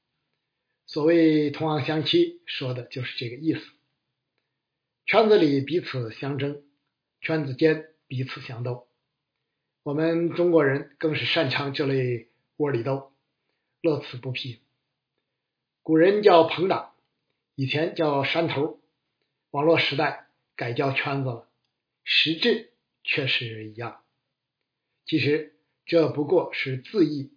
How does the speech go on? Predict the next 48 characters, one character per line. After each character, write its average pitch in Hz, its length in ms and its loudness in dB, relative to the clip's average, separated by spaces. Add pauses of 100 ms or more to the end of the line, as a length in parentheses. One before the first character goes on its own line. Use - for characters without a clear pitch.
与 120 240 -8
骄 139 200 -4
傲 147 180 2
的 - 180 -8 (400)
具 180 160 -6
体 139 240 -2
表 - 260 -8
现 165 180 -4
而 110 200 -10
已。 110 100 -20 (1800)
日 214 160 4
光 185 280 4
之 185 120 0
下 - 420 2
之 202 200 4
所 185 280 6
以 160 260 4
无 131 220 -2
新 139 260 -6
事， - 320 -2 (760)
是 147 420 0
因 170 220 2
为 156 280 -2 (100)
人 135 240 -4
性 151 380 -4
不 175 80 -2
可 120 160 -6
能 127 240 -10
自 196 160 -6
行 127 180 -8
改 - 160 -10
变。 131 200 -10 (1200)
面 170 220 0
对 156 160 4
着 127 120 -4 (160)
即 165 240 -6
将 170 320 0
揭 175 180 2
晓 127 200 -6
的 123 160 -20
天 175 280 -2
国， 113 280 -10 (840)
门 165 120 -2
徒 170 120 2
们 160 140 2
的 151 100 0
反 120 260 -10
应 113 160 -12